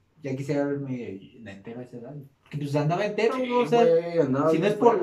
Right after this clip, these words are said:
Speaker 2: fuerte,
Speaker 1: neta de
Speaker 2: güey.
Speaker 1: enfermedad y porque,
Speaker 2: Seguiría
Speaker 1: ya
Speaker 2: vivo.
Speaker 1: en cierta manera es un poco lógico, pues, ya a cierta edad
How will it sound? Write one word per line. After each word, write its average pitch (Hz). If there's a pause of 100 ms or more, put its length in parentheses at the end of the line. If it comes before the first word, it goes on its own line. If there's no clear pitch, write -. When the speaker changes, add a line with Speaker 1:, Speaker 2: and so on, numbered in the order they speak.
Speaker 2:
fuerte, 151
Speaker 1:
neta 160
de 139
Speaker 2:
güey. 131
Speaker 1:
enfermedad 139
y 156
porque, 107
Speaker 2:
Seguiría 123
Speaker 1:
ya -
Speaker 2:
vivo. 127
Speaker 1:
en 120
cierta 147
manera 127
es 156
un 151
poco 147
lógico, 135
pues, -
ya -
a -
cierta 123
edad 120